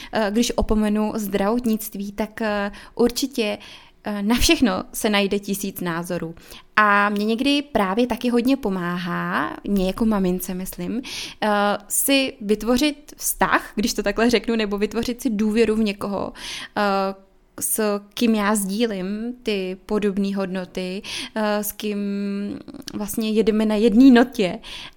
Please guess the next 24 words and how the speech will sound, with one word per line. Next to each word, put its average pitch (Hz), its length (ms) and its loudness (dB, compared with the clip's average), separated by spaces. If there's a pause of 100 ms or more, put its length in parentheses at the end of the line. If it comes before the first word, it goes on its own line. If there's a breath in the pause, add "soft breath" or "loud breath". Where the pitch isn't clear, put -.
(140)
a 220 160 4
od 220 140 -4
toho 247 180 4
člověka 208 420 -2
si 233 140 -2
čerpat 202 380 -6
ty - 80 -8
informace. 180 640 -8 (380 loud breath)
Protože 233 720 2 (140)
třeba 226 280 2
teď 214 280 -8 (200)
uvedu 214 240 0
příklad 202 640 -6 (120)
na, 196 400 -6
na, 196 580 -6
eh, 190 640 -8
na 190 460 -8
očičkách - 760 -2
mý 208 160 -4
dcery 269 280 -4
starší, 247 520 -6 (400 loud breath)
kdy 226 220 -2
prostě, 220 380 -4
eh, 208 280 2